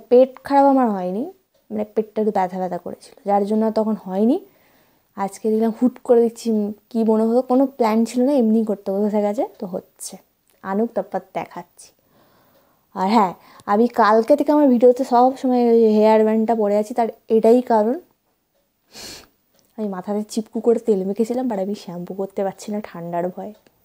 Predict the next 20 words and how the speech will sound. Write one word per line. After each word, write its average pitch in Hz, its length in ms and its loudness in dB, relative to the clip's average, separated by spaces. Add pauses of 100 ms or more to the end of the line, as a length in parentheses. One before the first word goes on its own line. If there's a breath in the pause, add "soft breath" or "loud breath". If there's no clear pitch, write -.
(460 loud breath)
আমি 240 160 2
শ্যাম্পু 233 280 0
করে 214 300 4
নিই 214 160 -4 (160)
যতই 214 300 0
ঠান্ডা 196 320 -4
হোক, 214 320 -8 (2000 loud breath)
কিন্তু 196 520 0 (800 soft breath)
ল্যাদ 190 380 -4
লাগছে 185 360 -8
আমার 175 220 -14
ভীষণ 180 640 -12
শ্যাম্পু 175 460 -14
করতে। - 420 -20 (420)
দুই 214 180 -2
তিন 208 280 -2
দিন 202 100 -2
আমি 208 80 -2
শ্যাম্পু 180 380 -10
করিনি। 165 320 -10